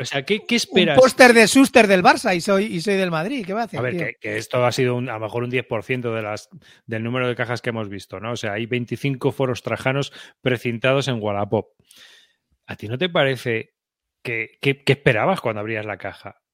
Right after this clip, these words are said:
Speaker 1: Es decir,
Speaker 2: Hombre,
Speaker 1: no sé,
Speaker 2: lo
Speaker 1: si,
Speaker 2: tenía
Speaker 1: si
Speaker 2: claro.
Speaker 1: no lo tienes, pruébalo.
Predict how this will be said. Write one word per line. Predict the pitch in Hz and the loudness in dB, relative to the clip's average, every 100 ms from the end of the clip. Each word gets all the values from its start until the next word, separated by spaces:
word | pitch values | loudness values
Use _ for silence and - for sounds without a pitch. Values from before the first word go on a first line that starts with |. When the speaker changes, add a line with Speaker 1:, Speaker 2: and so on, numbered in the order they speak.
| _ | _
Speaker 1:
Es | 117 | -8
decir, | 135 - 98 | -6 -6 -10
Speaker 2:
Hombre, | - 127 | -14 -12
Speaker 1:
no | 110 | -8
sé, | - | -4
Speaker 2:
lo | 170 | -4
Speaker 1:
si, | 127 123 | -4 -8
Speaker 2:
tenía | 135 | -6
Speaker 1:
si | - 123 127 | -2 -2 -2
Speaker 2:
claro. | 123 | -2
Speaker 1:
no | 123 | 4
lo | 131 143 | 6 6
tienes, | 165 170 196 214 | 4 4 2 -4
pruébalo. | 120 107 156 123 170 247 | -2 0 2 2 0 -6